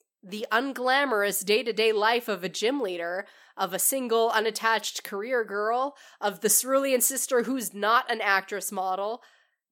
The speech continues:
that's what's making her happy and fulfills her. And she'll keep going forward after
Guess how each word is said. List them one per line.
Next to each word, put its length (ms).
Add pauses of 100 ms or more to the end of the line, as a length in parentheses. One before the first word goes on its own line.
(360)
that's 300
what's 200
making 320
her 160
happy 420
and 160
fulfills 560
her. 340 (380)
And 160
she'll 220
keep 200
going 300
forward 420
after 400